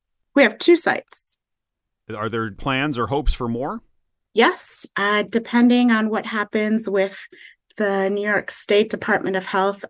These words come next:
Speaker 1: and, uh, the Medicaid waiver from C M S.
Speaker 2: How many people can these sites handle?
Speaker 1: So twenty-six at one site, twenty-five at the other, so fifty-one total that N Y C Health and Hospitals contracts with. They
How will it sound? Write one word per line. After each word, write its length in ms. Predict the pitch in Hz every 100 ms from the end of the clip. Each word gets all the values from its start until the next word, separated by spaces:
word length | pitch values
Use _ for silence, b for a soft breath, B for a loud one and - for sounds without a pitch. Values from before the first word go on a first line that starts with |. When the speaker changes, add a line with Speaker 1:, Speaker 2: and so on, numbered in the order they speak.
| -
Speaker 1:
and, 580 | 185 180 180 180 180 -
uh, 240 | 170 175
the 100 | 170
Medicaid 640 | 180 185 190 190 196 185 175
waiver 680 | 170 170 190 185 185 185 185 B B
from 680 | - - 185 180 180 180 180
C 240 | - -
M 140 | 180 180
S. 400 | 170 - - - _ _ _
Speaker 2:
How 160 | - 170
many 120 | 247
people 260 | 208 233 185
can 160 | -
these 140 | 156 143
sites 280 | 160 143 -
handle? 380 | 156 151 - - _ _ _ _ _ _ _ _ _
Speaker 1:
So 280 | - 277 262
twenty-six 680 | - 294 320 311 - 302 -
at 160 | 247
one 220 | - 262
site, 380 | 269 - 254 226
twenty-five 580 | - 240 240 233 226 226
at 160 | 208 -
the 160 | 202
other, 300 | 180 208 294
so 200 | 277 -
fifty-one 680 | 208 - 226 - 214 180 185
total 480 | 185 214 214 226 226 B B B
that 460 | 185 202 196 190 -
N 200 | 208 233
Y 160 | 214 208
C 220 | - 214
Health 260 | 196 190 190
and 80 |
Hospitals 680 | 180 175 - - 233 240 233
contracts 720 | - 254 247 247 247 247 -
with. 400 | - 240 247 - -
They 300 | 196 185 190